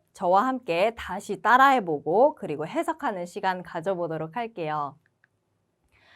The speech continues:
자, 우리 윤주가 쇼핑을 갔대요. 우리 윤주가 쇼핑을 가서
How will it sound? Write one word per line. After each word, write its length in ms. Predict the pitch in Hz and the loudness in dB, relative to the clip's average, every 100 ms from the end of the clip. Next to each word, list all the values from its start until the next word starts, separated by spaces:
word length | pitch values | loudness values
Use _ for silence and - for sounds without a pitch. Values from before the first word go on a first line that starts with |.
| _ _ | _ _
자, 340 | - 277 262 220 | 4 6 8 6
우리 300 | 220 226 185 | 4 2 0
윤주가 600 | 180 233 294 392 381 359 | 0 2 0 4 6 6
쇼핑을 500 | 359 370 370 370 370 | 4 -4 -4 -2 -2
갔대요. 640 | 269 262 214 196 214 180 151 | -2 0 2 6 6 4 0
우리 220 | 165 160 | -4 -4
윤주가 540 | 190 214 262 214 214 | -4 -4 2 4 4
쇼핑을 480 | 226 320 330 311 302 | 2 -6 -6 -6 -6
가서 420 | 202 170 190 185 | -4 -4 -2 -2